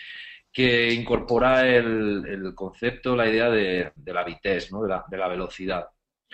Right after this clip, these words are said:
La velocidad. Entonces él dice que una mano te puede acariciar, pero la misma mano también te puede golpear, ¿no? Entonces todo, eh, tiene que ver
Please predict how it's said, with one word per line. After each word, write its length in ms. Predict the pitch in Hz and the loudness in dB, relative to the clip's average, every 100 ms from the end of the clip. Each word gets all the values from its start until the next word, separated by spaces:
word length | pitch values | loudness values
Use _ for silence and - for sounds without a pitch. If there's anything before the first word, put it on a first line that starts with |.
| - - - - - | -20 -20 -20 -20 -8
La 180 | 113 | -2
velocidad. 720 | 107 113 110 113 104 101 95 - | 0 2 0 -2 0 0 0 -6
Entonces 320 | 110 123 131 | -8 -4 0
él 120 | 151 139 | 0 4
dice 400 | 151 151 147 147 | 2 2 0 0
que 280 | 123 107 - - | -2 -2 -6 -12
una 200 | 123 143 | 0 2
mano 400 | 147 147 151 - - _ _ - - - - - _ - | 2 2 0 -4 -16 _ _ -6 -6 -6 -14 -20 _ -10
te 60 | |
puede 180 | - 127 | 0 2
acariciar, 800 | 135 139 131 - 147 139 - - _ _ _ _ _ _ _ _ - | 4 4 2 4 2 2 -4 -12 _ _ _ _ _ _ _ _ -8
pero 120 | 107 | -2
la 120 | 107 107 | 0 0
misma 300 | 113 143 135 | 0 0 2
mano 440 | 143 135 143 - | 2 0 -2 -4
también 380 | 113 107 120 123 | -2 0 0 0
te 140 | 120 | -2
puede 460 | 107 113 113 107 - | 2 4 6 4 0
golpear, 960 | 104 104 98 101 _ _ 98 104 87 - - | 0 0 0 -4 _ _ 0 0 -2 -8 -16
¿no? 220 | 107 135 | -12 -10
Entonces 680 | 110 117 123 127 - - _ _ | -6 -2 0 0 -2 -12 _ _
todo, 480 | 127 139 147 - - _ | 6 8 6 2 -12 _
eh, 400 | 110 107 104 101 98 92 _ _ - - _ _ _ | -4 0 0 -2 -6 -12 _ _ -20 -20 _ _ _
tiene 280 | - 127 131 | -2 0 2
que 120 | 139 | 4
ver 460 | 139 135 135 - | 6 6 2 -6